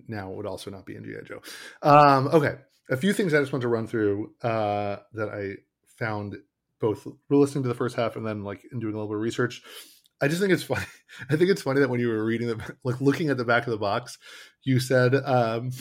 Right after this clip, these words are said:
<laughs> that Kurt Russell was in a smart Oxford shirt with his collar popped,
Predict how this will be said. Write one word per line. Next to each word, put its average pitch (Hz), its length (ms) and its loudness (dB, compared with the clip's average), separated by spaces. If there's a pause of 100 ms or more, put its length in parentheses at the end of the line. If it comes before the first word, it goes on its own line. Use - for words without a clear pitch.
<laughs> - 220 -20
that 131 220 -4
Kurt 131 220 0
Russell 127 440 -4 (220)
was 156 180 6
in 147 80 2
a 135 60 0
smart 131 640 -2
Oxford 120 480 0
shirt 113 320 -4
with 135 100 -8
his 120 160 0
collar 120 400 -2
popped, - 540 -2